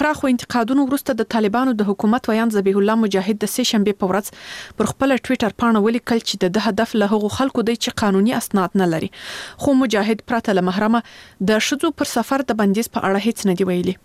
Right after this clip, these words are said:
په مقاله کې راغلي چې زرګونو افغان ترجمانان او نور افغانان چې په افغانستان کې د څو کلنې جګړې پر مهال له امریکا سره همکاري کړې وه، غواړي له هیواده ووځي. طالبان د تیر کال په مني کې یو ځل بیا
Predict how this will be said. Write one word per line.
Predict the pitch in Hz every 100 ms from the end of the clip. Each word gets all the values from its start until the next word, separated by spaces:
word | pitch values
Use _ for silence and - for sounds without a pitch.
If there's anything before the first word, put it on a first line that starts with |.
| _ _ 240
په | 233
مقاله | - 240 285
کې | - 285
راغلي | 254 294
چې | 294 294 254
زرګونو | 220 196 285 311 226
افغان | - 240 262
ترجمانان | 226 202 190 196 226 233
او | 196
نور | 190 269
افغانان | 262 190 190 208 214
چې | 233 220
په | 190
افغانستان | 185 175 190 - 254 -
کې | 240 233 - - - - - 208
د | 202
څو | 233 -
کلنې | 226 262 269 208
جګړې | 185 208 226
پر | 196
مهال | 175 214 226
له | 196
امریکا | 185 185 240 247
سره | 226 202
همکاري | 196 196 196 -
کړې | 247 226
وه، | 233 - _ - 190
غواړي | 226 262 262
له | 208
هیواده | 202 190 185 202
ووځي. | 202 175 175 - - - - - -
طالبان | 277 262 294 285
د | 269 -
تیر | 277 -
کال | 254 -
په | 208
مني | 247 233 -
کې | 220 - _ -
یو | 254 247
ځل | 254 226
بیا | 226